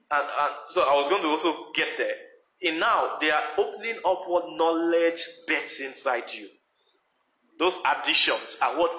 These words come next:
as you stay in the waters of knowledge, they add, it will add faith, because faith comes by knowledge. Faith comes by hearing, and hearing by the word.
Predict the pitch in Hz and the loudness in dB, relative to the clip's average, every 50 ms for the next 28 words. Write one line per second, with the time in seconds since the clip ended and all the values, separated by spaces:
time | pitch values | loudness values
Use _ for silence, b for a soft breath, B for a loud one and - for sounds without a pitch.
0 | - - 156 160 - - - - 180 180 175 165 - - - - - - - - | -2 2 2 4 4 4 2 0 0 0 -2 -2 -2 -6 -12 -8 -4 -4 -4 -4
1 | - - 254 240 233 240 233 233 233 - - 196 160 143 151 151 143 175 180 175 | -2 0 4 6 6 8 6 6 2 0 0 0 0 2 2 4 4 4 4 4
2 | 214 185 170 147 131 - 131 131 123 120 120 120 - - 139 139 156 - - - | 4 2 4 2 0 0 2 2 2 2 0 0 -2 -2 -2 -2 -2 -2 -2 0
3 | 190 196 196 190 190 196 - - 180 160 151 165 - - 190 202 214 - - - | 2 2 2 2 0 -2 -2 -2 -2 0 0 0 0 2 2 2 4 4 2 0
4 | - 165 139 123 - - - - - 135 - 156 147 143 - - 196 - - 165 | 0 -2 -2 -2 -4 -6 -8 -10 -10 0 2 2 2 4 2 0 0 0 2 0
5 | 165 165 151 143 123 120 131 135 127 120 - - - - B B B B B - | 0 0 2 2 0 2 2 2 2 2 0 -2 -2 -6 B B B B B -4
6 | - 190 180 180 - 175 165 165 139 135 120 - 156 160 160 165 143 127 123 143 | 0 0 0 2 2 2 2 4 4 2 2 4 4 4 4 4 2 2 2 2
7 | 156 160 170 151 123 113 117 110 - - 107 | 2 2 4 2 2 2 2 2 2 2 2